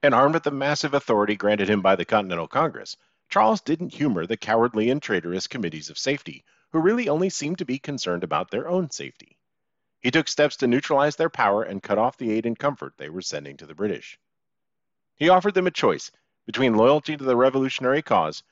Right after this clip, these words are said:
which included a security deposit of half their property, or exile to the interior of the continent, where Native Americans and marauding wildlife would be a much bigger threat to their safety. British General Henry Clinton, anchored off Cape Fear, North Carolina,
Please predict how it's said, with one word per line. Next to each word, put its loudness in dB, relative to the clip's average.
which -8
included -4
a 0
security -4
deposit -10
of -12
half -8
their -10
property, -4
or -2
exile 2
to -8
the -6
interior 0
of -6
the -6
continent, -6
where 0
Native 2
Americans 2
and 0
marauding 4
wildlife 0
would 0
be -2
a 2
much -2
bigger 0
threat -6
to -16
their -6
safety. -12
British 2
General 4
Henry 0
Clinton, -2
anchored 2
off 4
Cape -4
Fear, -2
North 0
Carolina, 0